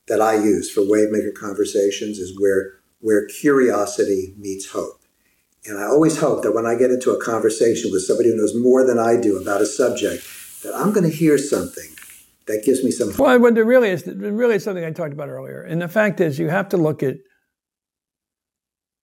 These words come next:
Speaker 2: this explosion of votes we're gonna have in November. Maybe young people won't vote. I think they won't. They think it'll be, but they might.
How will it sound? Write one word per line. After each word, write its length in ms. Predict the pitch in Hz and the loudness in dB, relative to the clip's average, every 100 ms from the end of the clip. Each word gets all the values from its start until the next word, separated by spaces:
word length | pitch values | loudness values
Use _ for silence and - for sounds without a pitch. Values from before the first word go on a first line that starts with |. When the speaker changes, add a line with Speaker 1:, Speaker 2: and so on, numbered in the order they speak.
| _ _ | _ _
Speaker 2:
this 160 | 156 165 | -2 0
explosion 640 | 147 - 196 202 165 175 | -4 0 4 6 4 2
of 80 | 147 | 2
votes 320 | 165 143 - | 2 0 -4
we're 60 | 143 | -8
gonna 120 | 139 | -6
have 220 | 143 139 | -6 -6
in 80 | 139 | -6
November. 520 | 135 131 120 - - _ _ _ | -6 -6 -10 -14 -20 _ _ _
Maybe 1300 | 269 254 247 254 262 277 226 - 175 - 170 160 156 151 | -16 -14 -12 -12 -14 -14 -14 -14 -10 -6 -2 0 2 2
young 160 | 160 | 0
people 240 | 123 147 147 | 0 0 0
won't 260 | 147 143 | -2 -4
vote. 380 | 127 147 147 160 _ _ _ - 160 | -4 -4 -4 -8 _ _ _ -20 -16
I 140 | 131 | -14
think 240 | - 147 143 | -6 -4 -2
they 100 | 135 | -2
won't. 400 | 139 139 151 147 | -2 -4 -6 -8
They 140 | 123 | -10
think 160 | 139 135 | -8 -6
it'll 80 | |
be, 160 | 135 131 | -6 -8
but 540 | 135 _ _ _ - | -10 _ _ _ -2
they 100 | 226 | 2
might. 340 | 214 175 175 | 4 2 -2